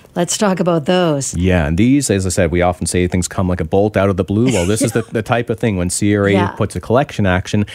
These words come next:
Speaker 2: they often don't give you much notice ahead of time. So, uh, one that they do to really get your attention is to freeze your bank account.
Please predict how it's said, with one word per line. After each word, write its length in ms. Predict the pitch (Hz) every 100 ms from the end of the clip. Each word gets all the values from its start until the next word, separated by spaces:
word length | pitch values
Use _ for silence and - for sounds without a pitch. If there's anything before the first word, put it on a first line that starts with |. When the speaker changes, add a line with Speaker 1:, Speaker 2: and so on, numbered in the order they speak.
| - 113
Speaker 2:
they 100 | 143
often 240 | 147 120
don't 180 | 107 104
give 140 | 104
you 80 | 98
much 220 | 90 85
notice 320 | 92 92 87
ahead 240 | 82 80 82
of 100 | 78
time. 360 | - 62 50
So, 260 | - 87 87 - - -
uh, 220 | 90 85
one 340 | - 98 123 131
that 140 | 110
they 100 | 98
do 180 | 92 92
to 160 | 87 85
really 180 | 95 107
get 180 | 95 -
your 100 | 92
attention 460 | 80 131 143 - 95
is 180 | 95
to 100 | -
freeze 360 | 101 - 85 82
your 80 | 92
bank 240 | 135 143
account. 320 | - - -